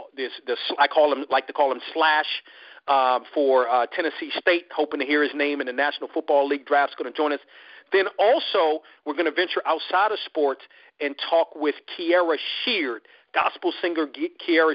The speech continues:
Sheard, gonna join us in the program. Of course, that movie coming on Lifetime, uh, on Saturday about the Clark sisters, and she actually plays her mother, Karen Clark Sheard, in the movie. So should be a good show, and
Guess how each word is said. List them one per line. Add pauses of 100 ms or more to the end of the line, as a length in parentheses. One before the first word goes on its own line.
(100)
Sheard,
gonna
join
us
in
the
program.
Of
course,
that
movie
coming
on
Lifetime, (360)
uh,
on (120)
Saturday (280)
about
the
Clark (100)
sisters,
and
she
actually
plays (100)
her
mother, (180)
Karen
Clark (340)
Sheard, (100)
in
the
movie. (400)
So
should
be
a
good
show,
and